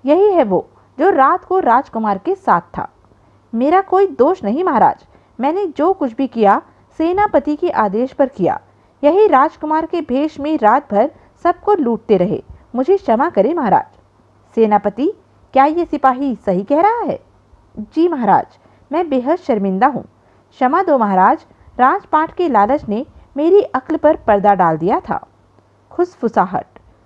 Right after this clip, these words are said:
हम तो शिकायत लेकर आए थे, लेकिन यहाँ तो मामला ही उलट गया।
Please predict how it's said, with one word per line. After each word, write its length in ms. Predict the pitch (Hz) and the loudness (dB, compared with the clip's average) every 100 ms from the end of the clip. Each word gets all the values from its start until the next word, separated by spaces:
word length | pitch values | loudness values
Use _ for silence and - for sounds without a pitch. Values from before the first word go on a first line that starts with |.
| _ _ - | _ _ -6
हम 160 | 277 | -4
तो 140 | 339 403 | -2 -2
शिकायत 480 | - 233 220 320 240 | -2 0 2 2 0
लेकर 240 | 226 185 | 0 0
आए 200 | 180 370 - | 2 0 -2
थे, 160 | - - _ _ | -8 -12 _ _
लेकिन 300 | 262 311 415 | -4 -2 -2
यहाँ 220 | 320 262 311 | -2 -4 -2
तो 160 | 403 | -2
मामला 360 | 302 196 196 196 | 0 0 0 -2
ही 160 | 285 440 | 0 0
उलट 220 | 370 - | 0 -2
गया। 240 | 143 - | -2 -4